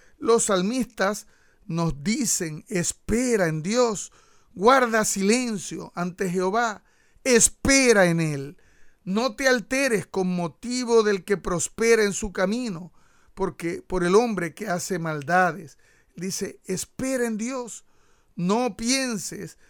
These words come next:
que los malos les está yendo bien, confía en Dios, te va a ir bien. Espera en Jehová y guarda su camino, Él te exaltará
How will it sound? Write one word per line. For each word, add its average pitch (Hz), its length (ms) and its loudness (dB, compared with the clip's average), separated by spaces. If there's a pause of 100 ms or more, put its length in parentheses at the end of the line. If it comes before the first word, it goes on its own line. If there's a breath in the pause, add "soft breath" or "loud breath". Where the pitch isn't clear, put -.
(200 soft breath)
que 208 360 4
los 190 200 2
malos 226 580 2
les 190 140 -2
está 185 260 -4
yendo 208 460 0
bien, 208 520 -4
confía 226 640 2
en 180 120 -2
Dios, 151 440 -12 (260 soft breath)
te 190 160 0
va 175 120 0
a 190 60 2
ir 185 200 -2
bien. 202 420 -6 (440 soft breath)
Espera 285 460 0
en 254 100 0
Jehová 247 280 4
y 262 60 2
guarda 240 360 2
su 226 200 -6
camino, 226 580 -4 (320)
Él 254 340 0
te - 120 -2
exaltará 170 1000 -2